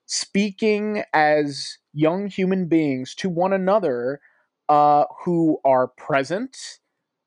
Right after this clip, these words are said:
who are saying what they feel. And I think the key thing for both of them, particularly Alana, because you, you know, you asked why she's so effective in this,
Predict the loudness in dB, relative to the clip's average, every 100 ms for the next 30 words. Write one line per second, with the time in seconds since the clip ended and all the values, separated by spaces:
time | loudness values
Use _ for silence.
0 | 0 2 2 2 2 2 0 -2 -6 _
1 | _ -8 -2 0 0 -4 -4 -4 -2 -4
2 | -4 -2 0 0 -2 -6 -8 _ _ _
3 | _ _ -2 0 0 -2 -2 -6 -6 -12
4 | -10 -8 -8 -6 -6 -6 -2 0 0 -2
5 | -6 -6 -6 -6 -6 -2 0 2 2 2
6 | 2 2 0 -2 -6 -4 -2 -2 -4 -8
7 | -12 -6 -2 0 2 2 2 2 0 -4
8 | _ -20 _ _ _ _ _ 0 4 4
9 | 2 -4 -10 -2 0 0 0 -2 0 -4
10 | -6 -8 -8 -10 -12